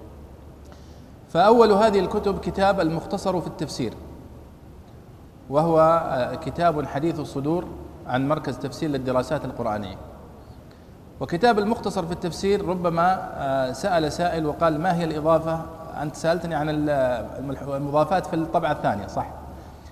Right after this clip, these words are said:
لكن هذا الكتاب يعني راعينا فيه أمورا. أولا أن يكون على هامش المصحف، على حاشية المصحف،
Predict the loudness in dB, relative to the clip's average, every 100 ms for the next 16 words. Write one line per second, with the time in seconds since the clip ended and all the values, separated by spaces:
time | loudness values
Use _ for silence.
0 | -16 0 2 2 0 2 2 0 2 6
1 | 6 4 -8 -12 -14 -8 0 2 4 6
2 | 6 4 2 2 0 0 0 2 2 0
3 | -6 -12 -14 -16 -18 -18 -20 -20 -20 -6
4 | 0 2 4 2 -2 -8 -14 -14 -14 -16
5 | -16 -12 -4 -2 0 0 2 4 4 4
6 | 2 2 0 0 -2 -10 -10 -4 0 2
7 | 2 0 -2 -2 -2 -4